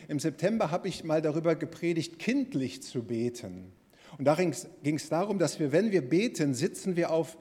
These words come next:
dem Schoß des himmlischen Vaters und können ihm alles sagen, unverschämt, einfach wie ein kleines Kind ganz vertraut mit seinem Vater redet. Und natürlich wird der Vater sein Kind umarmen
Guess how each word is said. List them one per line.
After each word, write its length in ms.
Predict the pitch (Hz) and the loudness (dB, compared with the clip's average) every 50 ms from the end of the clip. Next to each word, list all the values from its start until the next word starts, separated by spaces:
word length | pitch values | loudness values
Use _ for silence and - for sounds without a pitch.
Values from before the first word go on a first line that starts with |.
| - - - - - | -20 -20 -16 -6 -2
dem 140 | 147 135 127 | -2 0 0
Schoß 520 | - - - 160 165 185 208 202 - - | -2 -4 -2 2 2 2 2 0 -4 -6
des 160 | - 147 - - | -6 -8 -6 -2
himmlischen 480 | - 165 175 180 180 170 - - 131 | -2 0 0 0 -2 -4 -4 -6 -6
Vaters 640 | - - - 127 131 156 160 - 175 170 156 - - - - - - - | -6 -4 -4 -2 -2 -2 -2 -2 -2 -2 -2 -4 -6 -12 -18 -20 -14 -8
und 140 | - 135 - | -8 -6 -4
können 220 | - 135 156 170 | 2 2 2 2
ihm 220 | 170 165 156 151 - | 2 0 0 0 0
alles 380 | - 147 175 190 180 - - - | 0 2 4 4 2 2 0 -2
sagen, 500 | 143 135 151 165 165 139 131 104 101 - - | -2 -2 0 -2 -2 -2 -4 -4 -6 -6 -4
unverschämt, 1160 | - 190 233 262 262 254 - 185 185 160 - - - 190 214 226 202 151 117 104 95 - - - - - - - - - _ - | -2 0 2 2 0 -2 0 0 0 0 0 -2 -2 0 0 2 0 0 0 -2 -6 -10 -14 -18 -20 -20 -20 -20 -20 -20 _ -4
einfach 480 | - 175 220 240 - 185 139 - 139 | -2 0 0 0 2 2 0 0 0
wie 120 | 151 185 - | -2 -2 0
ein 400 | 156 151 147 143 143 147 - - | 0 0 0 0 -2 -4 -8 -4
kleines 560 | - 170 175 208 240 254 226 185 - - - | 2 4 4 6 6 4 0 0 -2 -2 -2
Kind 340 | - 190 208 220 208 190 185 | 2 2 2 2 0 -2 2
ganz 300 | 180 175 220 220 - - | 2 2 2 0 -4 0
vertraut 640 | - 160 143 - - - 143 151 165 165 165 - - - - - - - - | 0 -2 -2 -2 0 2 2 4 4 2 0 -4 -12 -12 -14 -16 -20 -12 -6
mit 160 | 143 131 - | -6 -2 2
seinem 260 | 143 135 131 135 131 | 2 2 4 2 0
Vater 580 | 123 - 139 123 127 139 - - 139 123 120 - - - - - | 0 0 0 2 2 0 0 -2 -2 -2 -4 -6 -12 -20 -14 -12
redet. 800 | 120 104 117 120 117 117 107 101 98 92 - - - - - - _ _ _ _ _ _ _ _ _ _ _ _ _ _ - - - - - - - | -4 0 2 2 2 2 0 -2 -6 -6 -8 -12 -16 -16 -20 -20 _ _ _ _ _ _ _ _ _ _ _ _ _ _ -20 -20 -20 -20 -18 -12 -8
Und 100 | - 143 | -6 -4
natürlich 580 | 156 143 - - 220 247 220 156 131 - - 127 | -4 -4 -4 -2 -2 0 2 0 0 -2 -2 -2
wird 200 | 131 131 131 135 | -2 -2 -2 -2
der 80 | 120 | -6
Vater 360 | - - 139 151 180 185 156 | -4 -2 -2 -2 0 0 -2
sein 220 | 131 123 127 127 127 | -2 -2 -2 -2 -2
Kind 220 | - 139 139 131 | -2 -4 -4 -2
umarmen 680 | - 131 120 - 120 120 127 135 143 151 156 165 175 175 | -4 -4 -4 -4 -2 -2 0 0 0 0 0 -2 -4 -6